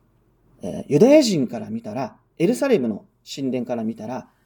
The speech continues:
異邦人、外国人であったということです。で、ユダヤ人にとって、この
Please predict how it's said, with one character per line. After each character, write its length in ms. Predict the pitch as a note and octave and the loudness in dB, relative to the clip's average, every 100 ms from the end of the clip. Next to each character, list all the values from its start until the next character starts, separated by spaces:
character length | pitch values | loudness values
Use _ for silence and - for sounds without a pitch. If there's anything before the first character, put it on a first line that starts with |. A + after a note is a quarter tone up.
| _ _ - | _ _ -2
異 180 | E3+ | 0
邦 380 | E3 C#4 C#4+ C#4 | 0 0 0 0
人、 300 | D3 C3 G#2+ - _ _ _ - | -2 -6 -10 -12 _ _ _ -4
外 240 | D#3+ B3+ | 2 4
国 220 | D4 D#4 | 4 0
人 180 | A#3 C#3+ | -2 -4
で 80 | A2 | -6
あ 40 | |
っ 60 | G#2+ | -10
た 120 | - _ _ _ | -20 _ _ _
と 60 | - | -10
い 40 | |
う 20 | A#2 | -6
こ 100 | - | -6
と 60 | |
で 80 | - | -10
す。 200 | - - _ _ _ _ _ _ _ _ | -20 -20 _ _ _ _ _ _ _ _
で、 100 | C#3 | 2
ユ 120 | C3 D3 | 6 8
ダ 100 | C#4 | 8
ヤ 100 | D4 | 8
人 180 | B3 | 6
に 80 | D#3+ | 2
と 100 | C3+ | 0
っ 60 | - | -6
て、 340 | - D#3 G#2+ - _ _ | 0 0 0 -6 _ _
こ 100 | C3+ | -4
の 120 | B2 | -4